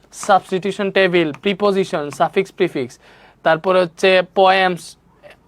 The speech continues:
মানে সবই আর কি। পোয়েমস তো ফার্স্ট পেপারের, তারপরে সাজেশন তো আছেই, তো সব কভার হবে যা যা আছে। দেখো ইংলিশ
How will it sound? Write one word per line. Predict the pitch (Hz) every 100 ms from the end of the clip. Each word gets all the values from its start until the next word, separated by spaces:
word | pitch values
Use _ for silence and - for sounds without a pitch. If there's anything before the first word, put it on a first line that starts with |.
| 180
মানে | 214 220 - -
সবই | 262 254
আর | 170 131
কি। | 143
পোয়েমস | 139 185 185
তো | 190
ফার্স্ট | 156 143
পেপারের, | 151 139 113 107 _ _ - _ -
তারপরে | 156 160 170 165 156 -
সাজেশন | 202 170 165 190 185
তো | 180
আছেই, | 175 151 - 139 - _ -
তো |
সব | - 262 285 -
কভার | 220 185
হবে | 160 156
যা | 180 208 226
যা | 185
আছে। | 139 135
দেখো | 165 131 - - -
ইংলিশ | 170 190